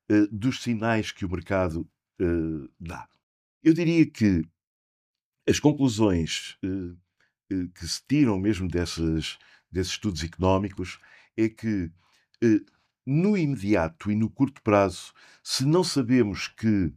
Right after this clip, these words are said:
esta, essa crise se vai prolongar, eh, é razoável haver um esforço, digamos, airbag, para, eh, o choque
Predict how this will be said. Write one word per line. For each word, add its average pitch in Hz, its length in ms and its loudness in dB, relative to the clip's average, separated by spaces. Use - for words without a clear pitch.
esta, 113 300 0
essa 110 260 0
crise 90 640 0
se - 120 -4
vai 110 200 4
prolongar, 110 720 0
eh, 104 340 2
é 143 340 2
razoável 107 840 0
haver 117 320 2
um 117 80 0
esforço, - 720 2
digamos, 117 380 0
airbag, 117 540 6
para, 120 500 4
eh, 113 400 4
o 107 120 -8
choque - 580 0